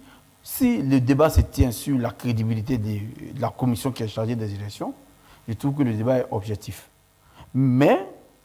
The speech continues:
orienter le débat sur la candidature ou non d'un, d'un candidat, sachant que le conseil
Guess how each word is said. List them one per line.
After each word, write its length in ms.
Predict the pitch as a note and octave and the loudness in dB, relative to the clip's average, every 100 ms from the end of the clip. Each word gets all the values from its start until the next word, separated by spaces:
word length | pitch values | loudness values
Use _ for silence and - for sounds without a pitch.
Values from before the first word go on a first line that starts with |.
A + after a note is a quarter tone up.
| _ _ - | _ _ 2
orienter 400 | D3+ D#3+ F3 G#3 | 6 6 6 4
le 100 | D#3+ | 4
débat 340 | C3+ D3 C3 | 6 10 10
sur 460 | A2+ - E3 C#3+ A2 G2 | 8 -2 0 2 0 0
la 120 | A#2+ A#2 | 0 2
candidature 760 | C3 B2 B2 A#2+ A#2+ C3 G#2+ - | 4 4 4 2 2 -2 -2 0
ou 120 | C#3 | 2
non 360 | C#3 C#3 B2 G#2 - - _ _ _ _ | 4 4 2 0 -12 -20 _ _ _ _
d'un, 260 | - A#2 C3 | -2 2 4
d'un 340 | C3 B2 B2+ | 2 2 2
candidat, 480 | D3 A#2 G#2+ D3+ D#4+ - - _ _ | 4 2 4 4 4 0 -18 _ _
sachant 420 | - C3 B2 E3+ | 2 2 4 0
que 300 | D#3+ D3 A2 G2+ - - _ _ _ _ _ _ _ - | 0 0 0 -2 -16 -20 _ _ _ _ _ _ _ -8
le 440 | B2 A#2 A#2+ B2 | -2 2 4 4
conseil 680 | C3 C#3+ C#3+ - C3+ G#2+ G#2 | 4 2 4 6 6 4 -6